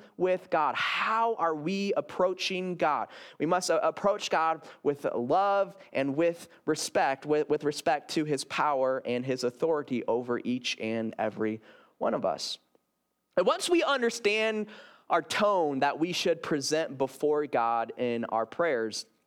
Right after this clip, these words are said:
then we can focus on what to say.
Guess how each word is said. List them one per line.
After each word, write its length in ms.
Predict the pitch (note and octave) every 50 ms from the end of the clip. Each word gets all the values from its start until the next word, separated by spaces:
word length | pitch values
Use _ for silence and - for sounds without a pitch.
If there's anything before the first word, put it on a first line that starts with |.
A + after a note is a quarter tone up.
| _ _ _ _ _ _ _
then 200 | - D3 E3 G#3+
we 100 | A#3+ A#3
can 160 | - - F3+ E3
focus 420 | - E3+ E3 D#3+ F3+ D#3 - -
on 420 | - C3+ C#3 C#3 C#3 C3+ C3 B2+ A#2 - - - - _
what 460 | - - C3 D#3 E3 C#3 - - - - - - _ _ _ -
to 120 | - D3+
say. 400 | C#3 - - G#2+ G2 F#2 E2 B1+